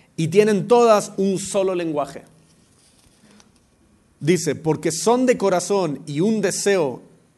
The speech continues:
de hablar el lenguaje sagrado", con las letras hebreas, "ahora nada de lo que habían planeado hacer será retenido de ellos". Entonces el Zohar dice, ¿cuál fue la razón que nada los pudo parar?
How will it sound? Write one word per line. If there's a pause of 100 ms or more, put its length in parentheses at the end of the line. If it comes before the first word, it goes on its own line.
(240)
de
hablar
el
lenguaje
sagrado", (100)
con
las
letras
hebreas, (1700)
"ahora
nada
de
lo
que
habían
planeado
hacer
será
retenido
de
ellos". (1080)
Entonces
el
Zohar
dice, (400)
¿cuál
fue
la
razón
que
nada
los
pudo
parar?